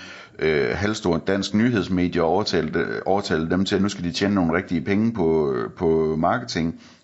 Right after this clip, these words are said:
De skal bare give lov til, at der bliver linket lidt fra nogle artikler og skrevet nogle nye artikler og så videre. Og,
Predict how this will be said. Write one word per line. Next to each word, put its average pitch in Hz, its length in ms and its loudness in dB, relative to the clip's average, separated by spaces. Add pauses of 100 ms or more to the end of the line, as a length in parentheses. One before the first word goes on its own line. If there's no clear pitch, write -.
(140)
De 101 80 -2
skal 90 160 -2
bare 87 200 2
give 92 160 -2
lov 90 160 2
til, 101 120 -2
at 87 80 2
der 87 60 0
bliver 80 180 0
linket 92 260 0
lidt 87 140 0
fra 80 120 -4
nogle 80 180 0
artikler 78 360 -4
og 78 60 -2
skrevet 90 220 -2
nogle 82 160 0
nye 92 140 0
artikler 90 360 -6
og 71 80 -6
så 82 100 -8
videre. 85 220 -2 (420)
Og, 92 140 -2